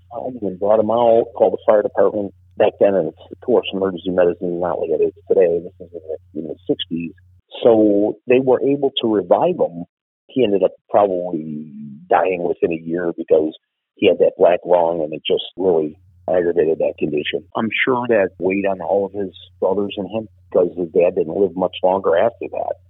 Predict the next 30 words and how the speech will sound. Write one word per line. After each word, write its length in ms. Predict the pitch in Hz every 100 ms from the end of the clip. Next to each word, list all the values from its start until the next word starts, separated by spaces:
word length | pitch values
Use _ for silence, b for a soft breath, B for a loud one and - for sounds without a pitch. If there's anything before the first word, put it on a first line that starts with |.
| -
I 100 | 87
don't 20 |
know 100 | 107
if 60 | 101
he 80 | 92
blamed 300 | 90 87 123
himself. 400 | 143 - 160 - -
He 520 | 135 127 107 107 127 - _ _ _ _ _
had 300 | 110 104 92 95 107 _ _ -
some 420 | 113 98 92 95 -
incidents 440 | 139 110 113 101
in 60 | 101
his 120 | 95 -
family 460 | 101 101 113 131 - _ _ _
where 280 | 107 98 101 -
he 80 | 143
lost, 460 | 123 87 92 90 - _ _ _ _ _ _ _ _ _ 104
uh, 40 |
one 240 | 98 107
of 60 | 110
his 80 | 101
brothers 280 | 98 92 90 -
committed 260 | 92 80 -
suicide 560 | 98 90 - 92 95 - _ _ _
because 240 | 104 98 -
his 140 | 101 95 -
daughter 400 | 90 139 104 90
died 260 | 90 90 92
in 160 | 92 90
that 180 | 90